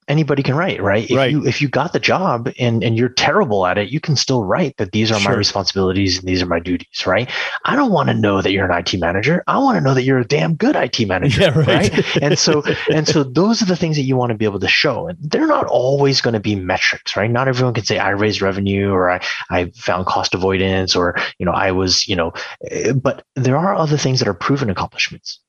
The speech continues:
Speaker 1: It could
Speaker 2: Mm-hmm.
Speaker 1: be you were selected to work on these certain things in your performance evaluations. You got to exceed expectations, right? All of those things speak to not just what you do, but how well you do it. And that's what
Speaker 2: Right.
Speaker 1: employers are looking for. And that's what's gonna differentiate you.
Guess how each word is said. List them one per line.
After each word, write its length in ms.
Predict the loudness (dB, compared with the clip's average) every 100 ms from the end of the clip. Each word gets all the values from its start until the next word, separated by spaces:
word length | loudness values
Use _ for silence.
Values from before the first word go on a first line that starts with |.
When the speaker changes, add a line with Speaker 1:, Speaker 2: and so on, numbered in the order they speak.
| _ -2
Speaker 1:
It 100 | 0
could 120 | 2
Speaker 2:
Mm-hmm. 80 | 2
Speaker 1:
be 240 | 2 2
you 100 | 2
were 80 | 2
selected 380 | 0 0 0 0
to 80 | 0
work 160 | 0
on 80 | 0
these 100 | 0
certain 220 | 0 0
things 420 | 0 -2 -2 -2 -2
in 100 | 0
your 120 | 0
performance 500 | -2 0 2 2 2
evaluations. 600 | 0 2 2 2 0 -2
You 60 |
got 120 | -2 0
to 120 | 0
exceed 380 | 0 2 0 -2
expectations, 640 | -2 -4 -2 0 0 0
right? 180 | -2 -2 -8 -8 -2
All 240 | 2 2
of 100 | 2
those 220 | 2 2
things 180 | 0 -2
speak 200 | -2 -2
to 100 | 0
not 180 | 0 0
just 160 | -2
what 260 | -2 -4 -4
you 100 | -6 -2
do, 460 | 0 2 2 -2 -6 _ _ _
but 60 | -4
how 220 | 0 0
well 360 | 0 0 2 0
you 140 | -2
do 160 | -6 -8
it. 60 | -6
And 160 | -4
that's 260 | 0 0 0
what 140 | 0
Speaker 2:
Right. 100 | 0
Speaker 1:
employers 460 | 0 0 2 2 2
are 60 |
looking 260 | 2 2 0
for. 160 | 0 -2
And 100 | 0
that's 240 | -2 0
what's 140 | -2
gonna 200 | 0 0
differentiate 480 | 0 -2 -2 -2
you. 60 | -2